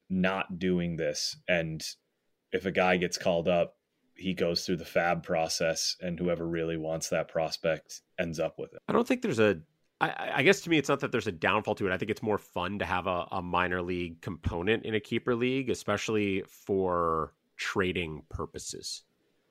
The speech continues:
Speaker 2: right? So
Speaker 1: Okay.
Speaker 2: as a contender, having that minor league system to dip into to improve my team,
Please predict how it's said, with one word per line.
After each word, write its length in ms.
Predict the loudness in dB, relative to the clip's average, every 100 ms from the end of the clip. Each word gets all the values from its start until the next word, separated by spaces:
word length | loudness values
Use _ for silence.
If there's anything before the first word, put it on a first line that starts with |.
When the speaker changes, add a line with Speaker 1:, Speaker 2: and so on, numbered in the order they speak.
| _ 0
Speaker 2:
right? 260 | 2 4 4
So 80 |
Speaker 1:
Okay. 60 | 2
Speaker 2:
as 100 | 4
a 80 | 2
contender, 920 | 0 -6 -6 0 2 4 2 2 0
having 340 | 2 2 2
that 140 | -2 -2
minor 360 | -2 0 -2
league 240 | -4 -6 -6
system 420 | -6 -4 -4 -6
to 80 | -6
dip 300 | -4 -4 -4
into 720 | -6 -4 -2 -2 0 -2 -4
to 160 | -2
improve 420 | -2 -2 -2 0 2
my 200 | 0 0
team, 580 | -4 -4 -2 -2 -2